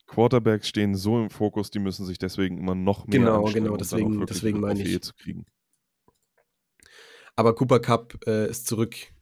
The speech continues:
Speaker 2: und, äh, das auch deutlich mit hundertachtundvierzig Yards. Ähm, alle Fantasy-Owner, herzlichen Glückwunsch. <laughs> Ihr, ihr könnt jetzt wieder, ihr könnt jetzt wieder <laughs> aufatmen.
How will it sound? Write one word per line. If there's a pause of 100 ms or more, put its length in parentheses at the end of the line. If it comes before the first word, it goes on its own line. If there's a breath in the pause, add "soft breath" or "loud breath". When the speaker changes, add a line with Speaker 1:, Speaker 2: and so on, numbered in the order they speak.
(140)
Speaker 2:
und,
äh,
das
auch
deutlich
mit
hundertachtundvierzig
Yards. (340)
Ähm, (1200)
alle
Fantasy-Owner, (1200 loud breath)
herzlichen
Glückwunsch. (360 loud breath)
<laughs>
Ihr,
ihr
könnt
jetzt
wieder,
ihr
könnt
jetzt
wieder
<laughs>
aufatmen.